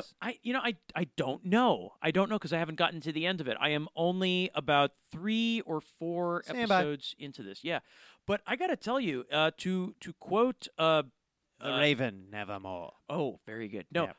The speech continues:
Speaker 2: but to quote a line from Vampire in Brooklyn, "This is some scary shit."
Speaker 1: <laughs> I love that movie.
Speaker 2: And, and I'm, I'm not, not kidding. I mean, thi-, this is, it, it is spooky. I mean, it is, it is a, it will freak you out. Uh, if ghosts are your thing, this,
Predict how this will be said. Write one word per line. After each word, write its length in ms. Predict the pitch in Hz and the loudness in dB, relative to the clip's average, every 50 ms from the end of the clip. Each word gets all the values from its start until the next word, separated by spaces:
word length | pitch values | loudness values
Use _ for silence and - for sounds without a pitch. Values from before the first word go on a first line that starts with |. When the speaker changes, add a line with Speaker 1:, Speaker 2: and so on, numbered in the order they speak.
| _ _ | _ _
Speaker 2:
but 140 | - 170 - | -6 -6 -4
to 100 | - 175 | -4 -8
quote 220 | - - 254 277 262 | 0 2 4 4 6
a 40 | 233 | 4
line 320 | 220 220 220 220 220 214 | 4 4 2 2 2 0
from 260 | - - 190 170 160 147 | -2 0 0 0 0 2
Vampire 540 | 165 175 190 202 - - 190 185 180 175 160 | 2 4 4 2 2 2 4 4 4 4 2
in 120 | 143 135 | 0 -2
Brooklyn, 420 | 123 165 196 190 - 156 135 127 - _ _ _ _ _ | -2 -2 -4 -2 -4 -8 -10 -10 -10 _ _ _ _ _
"This 220 | - 330 381 285 | 8 8 8 10
is 140 | 349 262 - | 8 4 6
some 160 | 254 240 226 | 4 4 4
scary 480 | - - - 247 302 339 359 359 359 320 | 2 2 6 8 10 12 12 12 10 10
shit." 440 | - - 330 403 403 330 - - - - | 8 10 12 12 12 12 10 2 -8 -2
Speaker 1:
<laughs> 60 | - 285 - | 0 2 6
I 420 | - 240 - 208 202 185 185 185 180 | 8 8 10 12 12 12 12 10 10
love 280 | 175 165 170 165 156 | 8 10 8 8 8
that 220 | 143 151 143 - - | 8 0 -4 -4 -8
movie. 260 | 151 143 135 135 143 | -8 -8 -4 2 6
Speaker 2:
And, 180 | 247 262 262 - - | 6 6 6 6 8
and 160 | 220 240 254 | 8 8 8
I'm, 160 | 262 269 269 - - | 8 6 4 4 2
I'm 240 | 240 269 277 302 - - | 2 2 2 0 -6 -8
not, 320 | 262 277 277 294 320 302 _ _ - | -4 0 4 4 4 4 _ _ 0
not 220 | 226 277 302 - | 2 2 2 2
kidding. 320 | - 302 330 320 269 214 | 2 0 2 2 4 4
I 40 | 196 | 4
mean, 180 | 202 208 208 180 160 | 4 4 2 2 0
thi-, 180 | 151 233 285 - - | 0 0 0 0 -2
this 260 | 170 214 262 247 - | -2 0 2 2 2
is, 240 | 247 233 202 - - - | 2 2 0 0 -4 -8
it, 440 | - - - - - - 202 - - | -10 -16 -16 -12 -2 -2 -2 0 2
it 140 | 196 240 311 | 2 4 4
is 100 | - - | 4 2
spooky. 580 | - - - 202 302 - - - 113 95 101 - | 0 6 8 8 8 8 6 -6 -8 -8 -8 -2
I 60 | - 165 | 0 4
mean, 160 | 180 190 190 | 4 6 4
it 100 | 214 254 | 6 4
is, 160 | 277 208 170 | 2 0 0
it 140 | - 196 240 | 2 2 2
is 180 | 269 247 - 202 | 2 0 0 2
a, 140 | 180 156 - _ - - - | 0 0 0 _ -18 -12 -4
it 160 | - 247 294 | -2 -2 2
will 140 | 247 226 170 | 2 0 0
freak 340 | - - 185 202 196 - 190 | 0 0 0 0 0 0 0
you 100 | 165 175 | 2 2
out. 240 | 214 214 151 113 _ _ _ _ _ _ _ - - | 4 4 4 2 _ _ _ _ _ _ _ -4 0
Uh, 160 | 151 151 151 | 2 2 2
if 180 | 156 156 - - | 2 -2 -4 2
ghosts 380 | - 175 202 208 - - - - | 4 4 6 4 2 -2 -4 -2
are 120 | 165 170 | -2 0
your 160 | 165 160 156 | 2 0 0
thing, 360 | - - 185 185 175 156 147 117 | 0 0 0 0 0 0 -4 -2
this, 280 | 151 170 - - - | -2 -2 -2 -2 -8